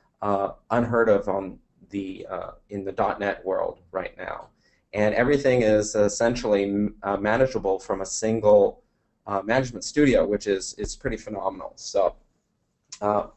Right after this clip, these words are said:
why don't we get started, and I'll show you some, uh, some neat capabilities. So what you're looking at right now is I have defined,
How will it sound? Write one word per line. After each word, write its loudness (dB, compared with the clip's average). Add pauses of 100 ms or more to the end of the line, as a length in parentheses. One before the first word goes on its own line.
(100)
why 0
don't 0
we 0
get 2
started, 4
and 2
I'll 6
show 2
you 4
some, -2
uh, -10 (600)
some 0
neat 4
capabilities. 2 (180)
So 4 (300)
what 2
you're 8
looking 6
at 2
right 2
now 4
is 6
I 2
have 2
defined, 2